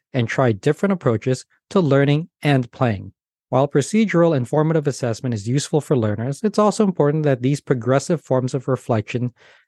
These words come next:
be combined with more summative assessments.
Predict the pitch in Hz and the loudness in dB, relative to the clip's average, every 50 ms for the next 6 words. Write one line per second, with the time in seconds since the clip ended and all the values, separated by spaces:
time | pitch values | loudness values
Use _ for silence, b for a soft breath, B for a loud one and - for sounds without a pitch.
0 | b _ - 135 127 - - 120 117 101 131 147 170 180 190 196 185 165 139 127 | b _ 0 0 0 2 0 0 2 2 2 4 4 4 4 2 2 2 2 0
1 | 120 123 123 127 135 147 185 - - - - - 180 180 180 160 123 113 113 110 | 2 2 2 2 0 0 -2 -6 -12 -12 -4 -2 0 0 2 2 2 0 0 -2
2 | 117 104 - - 139 123 - - 127 117 113 - - - | -2 -6 -4 -2 -4 -4 -4 -6 -12 -14 -14 -16 -20 -20